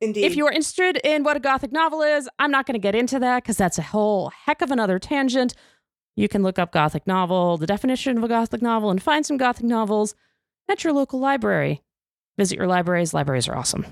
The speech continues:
Speaker 1: Yes, libraries are the shit. Give your local librarian a thrill. Go there.
Speaker 2: Yes. Go there.
Speaker 1: Find
Speaker 2: Go
Speaker 1: some juicy
Speaker 2: there.
Speaker 1: knowledge.
Speaker 2: Yes, knowledge of novels.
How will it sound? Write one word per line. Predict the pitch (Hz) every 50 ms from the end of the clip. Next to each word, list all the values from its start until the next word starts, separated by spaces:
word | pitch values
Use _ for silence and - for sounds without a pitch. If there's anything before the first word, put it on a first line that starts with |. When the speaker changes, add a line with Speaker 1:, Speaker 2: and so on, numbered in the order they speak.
| -
Speaker 1:
Yes, | 226 226 - - -
libraries | - 214 220 214 226 226 233 220
are | 202 185
the | 185
shit. | 185 - - 240 262 277 - - _ _ -
Give | - 262 262 277
your | 285 277
local | 269 262 262 269 285 269
librarian | 262 262 262 262 262 269 269 262 254
a | 247
thrill. | 254 _ _ 254 294 302 302 254 202 180 - _ _ _ _ _ -
Go | 254 277 311 311
there. | 294 254
Speaker 2:
Yes. | - - - - - - - - - - - _ _ -
Go | 247 254 294 339 370
there. | 294 320 320 302 269 226 190 156 117 120 -
Speaker 1:
Find | - 277 277
Speaker 2:
Go | - - 247 262 269
Speaker 1:
some | 285 277
juicy | 294 320 208
Speaker 2:
there. | 190 175 160 277 262
Speaker 1:
knowledge. | 277 302 320 302 262 208 180 - - - - - _ _ _ _ _ _ _ _ _ _ _ _ _ _ _ _ -
Speaker 2:
Yes, | 233 240 - - - - - 214
knowledge | 208 220 214 226 240 254 - 262
of | 220 196
novels. | 208 180 180 190 185 156 78 - - -